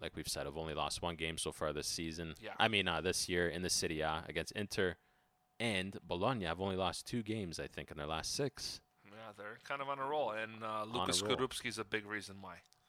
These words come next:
Speaker 1: He is. So does he continue this? Are Bologna able to get a result against Lazio?
Speaker 2: Well,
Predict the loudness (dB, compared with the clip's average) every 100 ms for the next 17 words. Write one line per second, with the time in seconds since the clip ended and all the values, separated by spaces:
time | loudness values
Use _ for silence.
0 | -20 -6 2 2 2 0 0 0 -2 -4
1 | -2 0 2 2 0 -4 _ 4 4 4
2 | 2 4 4 2 2 -2 0 0 0 0
3 | -2 -6 -8 -4 -4 -2 -4 -4 -8 _
4 | _ _ 0 2 2